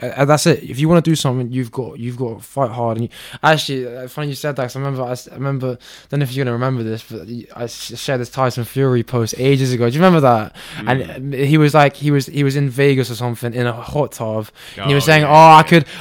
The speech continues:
Speaker 1: I could be like, my life's so sweet right now,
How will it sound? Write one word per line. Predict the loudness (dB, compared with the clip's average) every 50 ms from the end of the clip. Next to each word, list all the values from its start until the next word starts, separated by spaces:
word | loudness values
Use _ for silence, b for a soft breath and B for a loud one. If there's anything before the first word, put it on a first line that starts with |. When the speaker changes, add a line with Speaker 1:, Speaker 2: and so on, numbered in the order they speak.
| B
Speaker 1:
I | B 4
could | 4 6 4 4 4 6
be | 4 6 8
like, | 8 8 8
my | 6 4
life's | 6 6 6 6 4 4
so | 4 4 4 4
sweet | 4 2 2 2 2 2
right | 2 2 2 2 2
now, | 4 4 6 6 6 4 4